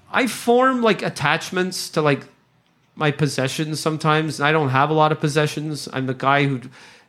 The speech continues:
I, I try not to care about stuff that I own. And, you know, like, books. Books is one thing. I have a hard time getting rid of books. When I did move, I did get rid of a lot of books. I still have a lot.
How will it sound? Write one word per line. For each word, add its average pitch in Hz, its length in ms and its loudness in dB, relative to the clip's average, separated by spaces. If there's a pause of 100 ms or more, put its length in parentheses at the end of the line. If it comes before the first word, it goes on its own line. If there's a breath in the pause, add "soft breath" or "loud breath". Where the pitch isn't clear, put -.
I, - 340 -4
I - 20 2
try 151 260 2
not 151 200 0
to 143 80 0
care 139 260 0
about 131 200 0
stuff 135 320 -2
that 135 120 2
I 117 160 2
own. 139 560 2
And, 123 100 -2
you 131 220 -2
know, 131 140 2
like, 120 260 -2
books. - 480 -2
Books 175 400 -2
is 147 100 -2
one 139 200 2
thing. 147 200 0
I 139 80 2
have 160 100 2
a 165 60 2
hard 143 300 2
time 139 260 2
getting 131 240 2
rid 127 140 -2
of 110 80 -6
books. - 460 -6 (200 soft breath)
When 151 140 2
I 156 60 4
did 170 200 2
move, 156 300 4
I 135 80 4
did 143 140 0
get 139 160 0
rid 139 120 -2
of 147 80 -4
a 139 40 -4
lot 143 180 0
of 135 80 -6
books. 139 360 -6
I 123 100 -6
still 135 260 -6
have 127 180 -2
a 123 40 -6
lot. 127 360 -8